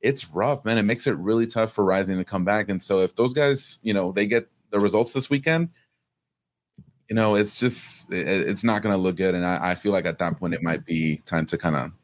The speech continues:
you know, curtain call it and, <laughs> and, and, uh, look, uh, look forward to, towards next season. So we'll see. We'll see what happens. Rising need that victory. And I know we say it all the time, but <laughs> they especially need it now. So.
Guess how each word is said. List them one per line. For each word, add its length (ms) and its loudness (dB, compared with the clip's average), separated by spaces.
you 100 0
know, 140 2
curtain 320 -2
call 260 0
it 80 -2
and, 140 -4
<laughs> 40 -18
and, 320 0
and, 220 2
uh, 340 2
look, 160 -4
uh, 140 0
look 240 0
forward 240 2
to, 220 0
towards 260 0
next 220 -4
season. 280 -4
So 180 0
we'll 120 2
see. 300 -2
We'll 120 -6
see 160 0
what 100 2
happens. 320 -2
Rising 280 0
need 140 0
that 140 2
victory. 460 -2
And 100 -2
I 40 2
know 100 2
we 100 2
say 180 0
it 60 0
all 120 2
the 100 -2
time, 260 0
but 280 0
<laughs> 40 -20
they 140 2
especially 460 -2
need 160 0
it 100 -4
now. 240 -4
So. 260 -12